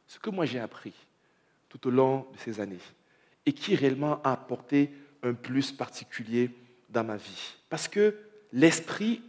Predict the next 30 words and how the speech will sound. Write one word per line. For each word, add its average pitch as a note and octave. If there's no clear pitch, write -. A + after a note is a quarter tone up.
est A#2+
bien B2+
disposé, A2
mais A#2
la G#2+
chair G#2+
est G#2+
faible. A2+
Et -
donc, A#3
ce -
que B3+
j'ai G#3+
appris, F#3
c'est D3+
de C#3
prier E3
avec C#3+
des B2
modèles, A#2+
de -
prier -
avec C3
des A2+
repères, A2
de A2
prier C3
avec A#2
une A2
structure. -